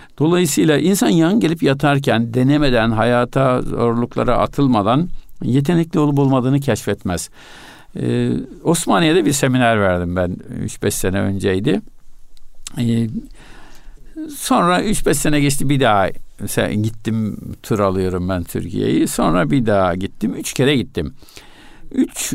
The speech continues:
seminerin sonunda bir mektup aldım şey üzerinden.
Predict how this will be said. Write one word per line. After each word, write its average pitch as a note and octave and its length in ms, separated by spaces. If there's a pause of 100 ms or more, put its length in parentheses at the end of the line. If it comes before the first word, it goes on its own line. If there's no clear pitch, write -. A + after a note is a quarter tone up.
(120)
seminerin F3 460
sonunda E3 480
bir D3+ 80
mektup C#3 380
aldım F2+ 440 (200)
şey F#2 260
üzerinden. F2+ 640